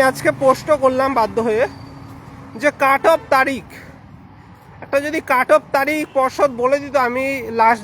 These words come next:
যেবার দেখা করতে গেলাম সেখানে গিয়ে প্রায় এক ঘন্টার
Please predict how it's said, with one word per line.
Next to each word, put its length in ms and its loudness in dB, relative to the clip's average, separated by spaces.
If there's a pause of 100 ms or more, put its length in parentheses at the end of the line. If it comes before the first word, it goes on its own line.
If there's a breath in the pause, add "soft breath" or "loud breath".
যেবার 300 0
দেখা 220 -2
করতে 280 -2
গেলাম 260 0 (1700)
সেখানে 360 2 (180)
গিয়ে 260 4 (680)
প্রায় 280 2 (100)
এক 60 -4 (100)
ঘন্টার 300 2